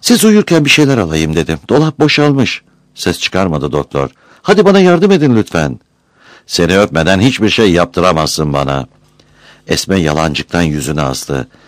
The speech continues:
"Hele bir çalışınızı görelim önce, düşünürüz."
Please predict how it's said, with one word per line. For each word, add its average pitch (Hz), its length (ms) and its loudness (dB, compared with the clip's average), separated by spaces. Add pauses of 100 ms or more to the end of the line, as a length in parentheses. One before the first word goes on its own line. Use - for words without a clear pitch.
(160)
"Hele 170 260 2
bir 147 60 2
çalışınızı 143 540 2
görelim 151 360 4
önce, 139 340 0
düşünürüz." 120 600 0